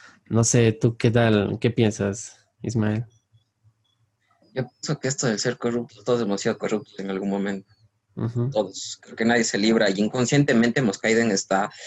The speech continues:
Speaker 2: en este pozo de la corrupción. A veces yo pienso que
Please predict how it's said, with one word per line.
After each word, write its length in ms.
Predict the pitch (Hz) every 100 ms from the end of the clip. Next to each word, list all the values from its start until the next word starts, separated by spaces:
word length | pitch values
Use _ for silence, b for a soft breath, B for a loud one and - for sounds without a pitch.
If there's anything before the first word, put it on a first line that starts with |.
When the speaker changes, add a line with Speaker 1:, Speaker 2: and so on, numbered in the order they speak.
| B B
Speaker 2:
en 100 | 110
este 260 | 107 - - -
pozo 320 | 127 135 135
de 80 | 110
la 120 | 101
corrupción. 560 | - 101 110 143 123 113 b b b b
A 80 | 123
veces 220 | 139 156
yo 140 | 127
pienso 380 | - 135 139 -
que 400 | - 101 101 101